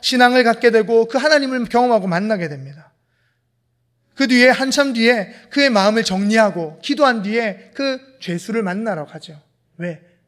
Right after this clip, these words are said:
용서해 보려고. 내 마음에 이 갑갑한 채증이 확 내려가도록 하나님께 기도하고 다시 용서를 구해 보려고 나아가죠. 그때 잘못된 용서의 방법이 나오죠. 그 죄인이 뭐라고 얘기하죠?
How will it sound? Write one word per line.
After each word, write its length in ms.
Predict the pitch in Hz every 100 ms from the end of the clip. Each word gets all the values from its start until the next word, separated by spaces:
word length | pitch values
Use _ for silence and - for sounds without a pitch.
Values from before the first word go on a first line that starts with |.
| -
용서해 360 | 202 240 202 175
보려고. 460 | 175 170 156 _ _ _ _ _ _ _ _ _ _ _ _ _ _ _ _ _ _
내 160 | 185 233
마음에 340 | 220 202 226
이 140 | 247 -
갑갑한 640 | - - 269 269 - 262
채증이 520 | - 240 - 254 254 233
확 200 | - 311
내려가도록 720 | 311 285 233 196 220 226 - - - -
하나님께 420 | 330 330 302 269
기도하고 500 | - 294 302 240 226
다시 500 | 233 226 - 262 254 196
용서를 460 | 240 277 262 233
구해 240 | 208 - 196
보려고 500 | 160 151 170 170 - _ _ _
나아가죠. 500 | 185 185 151 143 - _ _ _ _ _ _ _ _ _ _ - - _
그때 180 | 226 247
잘못된 520 | 220 214 247 - 247
용서의 340 | 220 247 247
방법이 440 | 226 202 220 226 190
나오죠. 540 | 165 165 160 165 156 _ _ _
그 120 | -
죄인이 280 | - 202 226
뭐라고 340 | 196 170 208 196
얘기하죠? 480 | 156 170 175 208